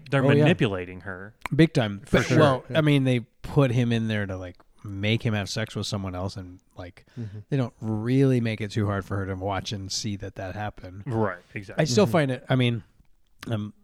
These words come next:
Speaker 1: I do love a movie where a man has to run around with his dong
Speaker 2: his
Speaker 1: out.
Speaker 2: dong out.
Speaker 3: Yeah,
Speaker 2: Yeah.
Speaker 3: yeah.
Speaker 1: I love the movie Revenge. I don't know if you guys saw that.
Speaker 2: Mm-hmm.
Speaker 1: Uh,
Speaker 3: Revenge.
Speaker 1: it was like a, a, a rape and revenge, uh,
Speaker 2: Oh, is
Speaker 1: foreign
Speaker 2: it?
Speaker 1: film.
Speaker 2: Okay.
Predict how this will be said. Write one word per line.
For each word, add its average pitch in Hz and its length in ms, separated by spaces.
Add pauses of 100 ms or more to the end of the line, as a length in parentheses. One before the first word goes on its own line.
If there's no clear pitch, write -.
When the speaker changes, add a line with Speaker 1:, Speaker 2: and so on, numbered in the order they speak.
(140)
Speaker 1:
I 123 100
do 156 260
love 165 220
a 160 40
movie 143 300
where 127 320
a 107 160
man 107 240
has 113 160
to 110 100
run 104 160
around 101 320
with 95 120
his 98 140 (280)
dong 104 180
Speaker 2:
his 110 160
Speaker 1:
out. - 40
Speaker 2:
dong 113 260
out. 127 220
Speaker 3:
Yeah, 120 240 (120)
Speaker 2:
Yeah. 123 140
Speaker 3:
yeah. 113 60
Speaker 1:
I 123 40
love 127 320
the 139 80
movie 127 280
Revenge. 104 920 (240)
I 120 60
don't 107 100
know 104 100
if 98 60
you 110 60
guys 101 220
saw 95 300
that. 95 400 (180)
Speaker 2:
Mm-hmm. 104 260
Speaker 1:
Uh, 104 280
Speaker 3:
Revenge. 104 540
Speaker 1:
it 117 40
was 107 240
like 101 240
a, 92 320 (120)
a, 92 120 (240)
a 98 80
rape 95 340
and 95 160
revenge, 90 460 (500)
uh, 90 480 (140)
Speaker 2:
Oh, 120 160
is 110 100
Speaker 1:
foreign 107 140
Speaker 2:
it? - 60
Speaker 1:
film. 104 460
Speaker 2:
Okay. 110 260